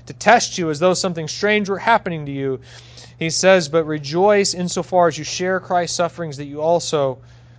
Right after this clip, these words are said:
may rejoice and be glad when his glory is revealed." Even in the immediate context,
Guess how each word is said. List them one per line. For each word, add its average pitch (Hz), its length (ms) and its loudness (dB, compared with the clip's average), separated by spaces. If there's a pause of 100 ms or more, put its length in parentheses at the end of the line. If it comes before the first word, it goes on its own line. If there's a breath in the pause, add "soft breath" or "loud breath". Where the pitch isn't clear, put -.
may 147 140 -2
rejoice 147 560 -2
and 143 180 -10
be 135 140 -6
glad 135 680 0 (600 soft breath)
when 143 160 -6
his 143 280 -8
glory 147 640 -2
is 135 280 -8
revealed." 127 480 -10 (2000)
Even 147 220 -10
in 156 80 -6
the 156 80 -8
immediate 156 320 -8
context, 127 600 -14